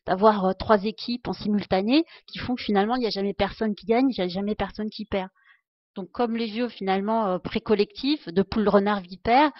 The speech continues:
où on introduit une alternative, où finalement, ce qui prime, c'est le, c'est le jeu et, et, et l'expérience motrice que va générer l'activité. Donc ça,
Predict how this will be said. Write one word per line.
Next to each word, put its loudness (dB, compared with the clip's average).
où 0
on 0
introduit -2
une 0
alternative, 0
où -12
finalement, 0
ce -16
qui -10
prime, 4
c'est -8
le, -2
c'est -6
le 2
jeu 6
et, -6
et, -6
et -2
l'expérience -2
motrice -2
que -6
va 2
générer 0
l'activité. -8
Donc 0
ça, 10